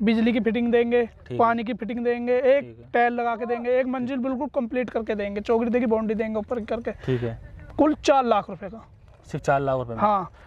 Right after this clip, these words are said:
Speaker 1: पचास हजार रुपये दो, घर प्रवेश करो।
Speaker 2: अच्छा, इसके लिए डाउन पेमेंट कितनी करनी है?
Speaker 1: इसकी डाउन पेमेंट पचास हजार रुपये है।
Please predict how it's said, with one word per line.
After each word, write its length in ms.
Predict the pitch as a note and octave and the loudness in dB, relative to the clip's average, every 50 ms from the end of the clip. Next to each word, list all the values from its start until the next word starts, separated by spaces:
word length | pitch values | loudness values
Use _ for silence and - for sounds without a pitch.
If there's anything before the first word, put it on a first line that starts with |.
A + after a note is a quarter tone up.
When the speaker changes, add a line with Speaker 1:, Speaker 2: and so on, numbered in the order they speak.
| - - - | -8 -4 -4
Speaker 1:
पचास 340 | G3+ - A#3+ A#3+ A#3+ F#3+ | 0 2 4 2 4 4
हजार 180 | A#3+ A#3+ A#3+ A#3+ | 4 4 4 4
रुपये 160 | B3 A#3+ B3 | 2 -2 -2
दो, 180 | G#3+ A#3+ C#4 C#4+ | 0 0 0 0
घर 180 | A3 B3 A3 | -2 -6 -8
प्रवेश 340 | G3+ A3+ A3 G#3 G3 F#3+ - | -8 -8 -8 -8 -8 -10 -12
करो। 180 | - - - - - _ - - - - | -14 -18 -20 -20 -20 _ -20 -20 -16 -16
Speaker 2:
अच्छा, 280 | - - - C3+ A2+ - - - - - - | -16 -12 -12 -12 -12 -12 -14 -20 -20 -12 -10
इसके 240 | C#3+ C3 - - F3 | -10 -10 -4 -4 0
लिए 120 | E3+ F3+ F3 | 0 2 4
डाउन 240 | D#3 D3+ E3+ E3+ | 4 2 2 2
पेमेंट 200 | E3 E3 E3+ E3+ | 0 -4 -4 -6
कितनी 240 | E3 E3 D3+ E3+ E3 | -8 -8 -10 -8 -8
करनी 220 | D#3 D#3 D3+ D3+ D#3 | -8 -8 -8 -8 -10
है? 120 | E3 E3 - - - - - - - - | -10 -14 -16 -20 -20 -20 -20 -20 -4 -2
Speaker 1:
इसकी 220 | - - - D4+ | -2 0 2 4
डाउन 280 | C4 C4+ C4+ C#4 C#4 B3+ | 4 6 4 4 4 4
पेमेंट 320 | B3 C#4 C4+ C4 C#4+ C4 | 4 4 2 2 -2 -4
पचास 340 | - D4 A#3 - B3+ A#3+ G#3+ | -4 -6 -2 0 0 0 0
हजार 220 | B3 A#3+ A3+ A#3 A3 | 2 2 2 2 2
रुपये 180 | G#3 - F3+ | -2 -8 -12
है। 100 | D#3 D3 | -14 -14